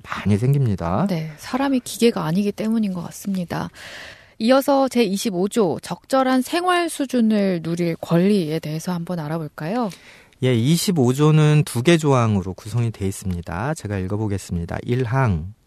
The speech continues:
Speaker 1: 모든 사람은 자신과 가족의 건강과 안녕에 적합한 생활 수준을 누릴 권리가 있다.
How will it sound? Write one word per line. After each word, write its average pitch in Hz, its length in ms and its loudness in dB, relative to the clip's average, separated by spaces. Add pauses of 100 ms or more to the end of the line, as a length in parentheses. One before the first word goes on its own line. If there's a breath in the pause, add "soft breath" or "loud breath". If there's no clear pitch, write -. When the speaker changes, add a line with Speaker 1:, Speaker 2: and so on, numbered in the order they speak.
(380 soft breath)
Speaker 1:
모든 143 280 4
사람은 135 680 2
자신과 107 520 -2
가족의 127 540 -4
건강과 127 960 0
안녕에 117 420 2
적합한 - 760 -2
생활 165 300 2
수준을 135 380 0
누릴 117 200 0
권리가 117 400 -2
있다. 82 400 -4